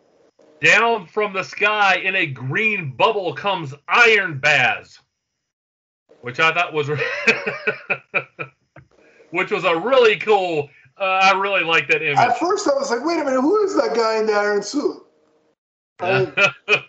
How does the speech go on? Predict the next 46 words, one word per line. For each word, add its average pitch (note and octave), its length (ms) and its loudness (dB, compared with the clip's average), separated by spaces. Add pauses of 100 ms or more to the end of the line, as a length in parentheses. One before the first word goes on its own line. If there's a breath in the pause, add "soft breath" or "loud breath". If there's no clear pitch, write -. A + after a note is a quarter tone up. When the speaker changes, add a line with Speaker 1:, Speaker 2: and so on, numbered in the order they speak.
Speaker 2:
did A#3 140 0
I A#3+ 120 2
miss D#4 260 -2
the B3+ 120 0
part B3+ 400 0
where A3 280 2
we, G#3 140 0 (160)
we, G3 340 -4
we, F#3+ 200 -6
we F3 160 -2
crossed G#3 380 0
over G3 180 0 (100)
with F3 60 -2
Marvel G3+ 440 2
and F#3 160 -4
suddenly F#3 380 0
Tony F#3 280 -2
Stark G3 320 -2
is - 240 -6 (360)
flying F#3+ 280 -4
around? G3 380 -4 (680 soft breath)
Speaker 1:
No, F#3+ 100 2 (340)
you E3 80 0
Speaker 2:
Uh, E3 100 0
Speaker 1:
see, F#3+ 280 2 (220)
you D#3 120 -2
see G#3+ 200 4
the G3+ 120 4
Green F#3+ 260 2
Lantern G3 360 2
logo F3 360 0
on D3 140 2
it. C3+ 60 2
I F3 160 4
loved D#3 340 0
it. A2+ 160 -6
Iron D#3+ 320 2
Bat. C3+ 300 2 (140)
And E3+ 80 -2
see, G#3 140 2
now A3+ 260 4
I G#3+ 40 2
want G#3 160 0
that G3+ 180 2
figure D#3+ 300 -4
too. C#3 300 -4